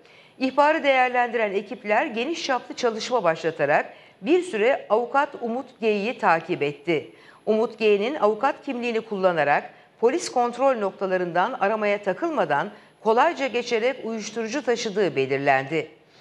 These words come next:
Ünlü eğlence mekanlarında sosyetenin önde gelen isimlerine uyuşturucu sattığı tespit edilen avukat tutuklandı.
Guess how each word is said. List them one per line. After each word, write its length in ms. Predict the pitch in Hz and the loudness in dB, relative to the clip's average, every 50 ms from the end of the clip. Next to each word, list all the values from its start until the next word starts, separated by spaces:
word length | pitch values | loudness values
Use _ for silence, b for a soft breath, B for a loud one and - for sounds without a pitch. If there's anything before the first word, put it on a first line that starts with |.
| B B B B B - | B B B B B -2
Ünlü 220 | 247 254 277 294 330 | 0 2 2 2 4
eğlence 460 | 294 262 254 254 247 254 240 277 269 | 2 2 2 2 0 0 0 -2 -2
mekanlarında 800 | 240 233 233 254 240 214 214 208 190 185 185 170 156 185 233 285 | -2 -2 0 0 0 0 0 0 0 0 0 0 0 0 -2 -2
sosyetenin 600 | 285 - 220 214 - 226 220 214 226 220 208 165 | -2 -6 -8 -6 -4 -6 -4 -2 -2 -2 -2 -2
önde 260 | 180 185 202 220 285 | -2 -2 -2 -2 -2
gelen 280 | 247 240 214 208 185 175 | -2 -2 -2 -2 -4 -6
isimlerine 720 | 185 - - 208 190 170 165 156 143 151 175 226 254 247 B B B B _ - | -8 -8 -6 -6 -2 0 2 2 2 2 0 0 -2 -4 B B B B _ -6
uyuşturucu 520 | 220 226 208 214 - - 233 214 247 311 | -4 -4 -4 -4 -4 -4 -4 -4 -4 -4
sattığı 460 | 302 - 226 208 208 - - 185 160 | 0 2 2 0 0 0 -2 -2 0
tespit 420 | - 185 175 170 - - 294 226 233 | 0 0 0 0 -2 -4 -2 0 0
edilen 360 | 208 180 175 165 160 139 - - | 0 0 2 2 2 2 2 2
avukat 540 | - - 233 170 160 160 143 160 - - - _ _ _ | 2 2 2 2 0 -2 -2 -2 -4 -8 -18 _ _ _
tutuklandı. 580 | - - - - - 151 147 135 110 - - | -14 -12 -12 -12 -2 0 0 2 0 -2 -6